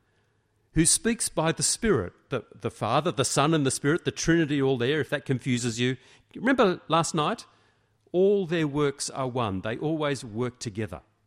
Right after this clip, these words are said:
And Jesus' words are not dead words, but the Spirit gives them life, makes them powerful.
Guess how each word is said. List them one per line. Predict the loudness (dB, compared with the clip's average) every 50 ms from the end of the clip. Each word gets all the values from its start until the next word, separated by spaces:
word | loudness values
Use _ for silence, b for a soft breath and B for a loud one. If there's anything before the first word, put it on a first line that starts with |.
| _ _ _ _ _ _ _ _ _ _ _ _ _ _ _ _ _ _ _ _ _ _ _ _ _ _ _ _ _ -14
And | -10 -6
Jesus' | -4 -4 -4 -4 -6 -8 -6
words | -4 -2 -2 -2 -2 -2 -4
are | -4
not | -4 -6 -8 -10 -10 -6
dead | -4 -4 -4 -4
words, | -4 -6 -4 -4 -4 -6 -6 -10 -12
but | -10 -8 -8 -8 -8 -10 _ _
the | -10
Spirit | -6 -6 -6 -6 -4 -4 -2 0 0 -2 -4 -8 -14 _ _ _ _ _ _ _ _
gives | -4 -4 -4 -2
them | -2 -2 -2
life, | 0 0 -2 -2 -2 -4 -6 -6 -4
makes | -2 -2 -2 -4 -6
them | -6 -4 -4 -4
powerful. | -4 -6 -6 -4 -2 -4 -4 -6 -6 -10 -10